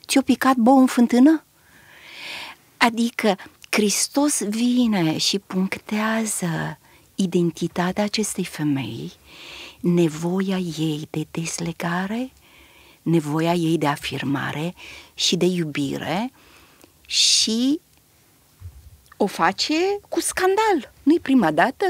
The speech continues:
când este scandal legat de ce face Hristos. Că ai zice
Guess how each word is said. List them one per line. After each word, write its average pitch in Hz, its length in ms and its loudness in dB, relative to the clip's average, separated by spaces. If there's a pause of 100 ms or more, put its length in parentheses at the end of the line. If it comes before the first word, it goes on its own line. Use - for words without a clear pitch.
(140)
când 220 300 0
este 214 220 -4
scandal 151 520 0
legat 165 300 0
de 170 80 -2
ce 160 200 -4
face 156 320 -4
Hristos. - 560 -8 (360)
Că - 100 -2
ai 202 120 4
zice 247 340 -6